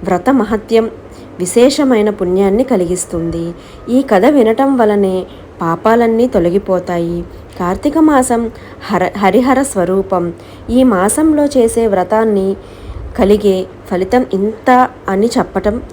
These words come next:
ఎవ్వరికీ సాధ్యం కాదు. ఈ వ్రత కథ వినటం వల్లనే నరకల-, నరక బాధల నుంచి విముక్తి కలుగుతుంది. అంతులేని ఆనందాన్ని కలిగిస్తుంది." మిథిలా నగరానికి అధిపతి అయిన ఓ మహారాజా,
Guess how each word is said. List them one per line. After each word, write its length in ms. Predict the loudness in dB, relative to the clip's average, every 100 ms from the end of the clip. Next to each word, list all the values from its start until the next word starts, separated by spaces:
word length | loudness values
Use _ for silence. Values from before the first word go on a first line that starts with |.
| -12
ఎవ్వరికీ 400 | -10 0 0 0
సాధ్యం 420 | -2 -2 0 -2
కాదు. 400 | 0 -2 -2 -4 -6 -16 -18 -18 -4
ఈ 140 | 0
వ్రత 300 | 2 2 2 0 0 -4 -4
కథ 160 | 0
వినటం 500 | 2 2 2 0 0
వల్లనే 520 | 0 0 0 2 0 -4 -12 -12 -12 -6 -2
నరకల-, 460 | 0 2 4 4 2 -12 -10 -4
నరక 280 | -2 0
బాధల 440 | 0 2 2 2 2
నుంచి 360 | 2 0 -2
విముక్తి 420 | 0 0 0 -2 -2
కలుగుతుంది. 720 | 0 0 -4 -4 -4 -6 -10 -14 -20 -6
అంతులేని 580 | -2 0 2 4 4 2 0
ఆనందాన్ని 640 | 0 0 0 0 0 -2
కలిగిస్తుంది." 880 | 0 -2 -2 -6 -6 -4 -2 -4 -6 -12 -20 -18 -2
మిథిలా 340 | 2 4 4 4
నగరానికి 800 | 2 2 2 2 0 -2 -4 -4 -8 -14 -8
అధిపతి 520 | -2 0 0 2 2
అయిన 340 | 2 2 -2 0
ఓ 120 | 0
మహారాజా, 840 | 0 -2 0 0 2 0 0 -2